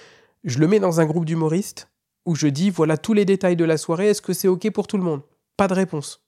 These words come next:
Il voit même pas les messages. Je lui envoie un message en privé, je lui dis, « Oh, t'as vu, on a mis le groupe, t'as vu les messages ? »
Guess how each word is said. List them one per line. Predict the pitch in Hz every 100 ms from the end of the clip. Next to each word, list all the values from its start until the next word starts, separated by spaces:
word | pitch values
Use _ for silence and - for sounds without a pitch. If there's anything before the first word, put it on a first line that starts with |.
| _ _ - - _
Il | 175
voit | 147 175
même | 175 202
pas | 214
les | 208
messages. | 202 185 143 135 -
Je | - 120
lui | 135
envoie | 139 135 139
un | 131
message | 135 131 123
en | 113
privé, | - 151 196
je | 214
lui | 151
dis, « | 147
Oh, | 180 151
t'as | 147
vu, | 156
on | 214 160 147
a |
mis | 143 143
le | 147
groupe, | 156 214 - 151
t'as | 156
vu | 143
les | 180 165
messages ? » | 160 180 185 190